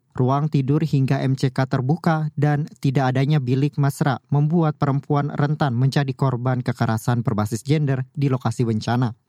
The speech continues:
Reti mengatakan kasus kekerasan berbasis gender dalam konteks bencana pertama kali tercatat dalam pendataan catatan tahunan Komnas Perempuan dua ribu enam,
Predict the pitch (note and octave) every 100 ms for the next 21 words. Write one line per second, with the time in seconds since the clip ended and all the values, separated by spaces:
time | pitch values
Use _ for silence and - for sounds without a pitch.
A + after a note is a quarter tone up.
0 | _ - C3 D3+ D#3 C#3 D3 C#3 - D#3+
1 | D#3+ C3+ - D#3 - C#3 C3 B2+ - D3
2 | B2 A#2 B2 C3 - E3 E3+ D#3 E3 D3+
3 | D3 D3+ D3 C#3+ C#3+ D#3 D3 - C3+ B2+
4 | C#3 C3 C3+ D#3+ - - - C3 C#3 C#3+
5 | C3+ D3 D3+ D3+ C#3+ C#3+ C#3 D#3+ - D3
6 | C#3 C#3 C#3+ D3 C#3 B2+ B2 C3+ C3+ C3
7 | B2+ B2 C3 C3+ B2 A#2 B2 C3+ B2+ A#2+
8 | A#2+ - - A#2 A#2+ D3 C#3+ G3 C#3+ C#3
9 | C3+ C3 F3 F3